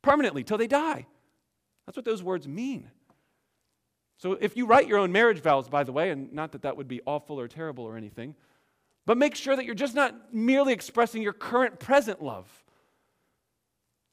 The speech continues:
but you're vowing before God and everybody else publicly that you will stay committed to this marriage for better, for worse, sickness, health, richer, poorer, till we die.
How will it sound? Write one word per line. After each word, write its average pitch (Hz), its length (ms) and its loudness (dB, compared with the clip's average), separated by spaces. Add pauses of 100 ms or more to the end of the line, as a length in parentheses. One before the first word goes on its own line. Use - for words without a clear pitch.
(140)
but 226 140 4
you're 240 120 2
vowing 262 600 4
before 233 420 4
God 247 360 6
and 214 100 2
everybody 208 580 4
else 240 360 2
publicly 214 640 0 (180)
that 185 220 0
you 220 240 -2
will 202 240 0
stay 214 520 2
committed 185 560 0
to 185 100 -8
this 165 220 -6
marriage 139 460 -4 (120)
for 127 140 -8
better, 160 360 0 (140)
for 175 200 -6
worse, 120 380 -10 (140)
sickness, - 600 -8 (160)
health, - 380 -6 (220)
richer, 160 440 -4 (180)
poorer, - 420 -12 (460)
till - 140 -10
we 104 80 -10
die. - 240 -16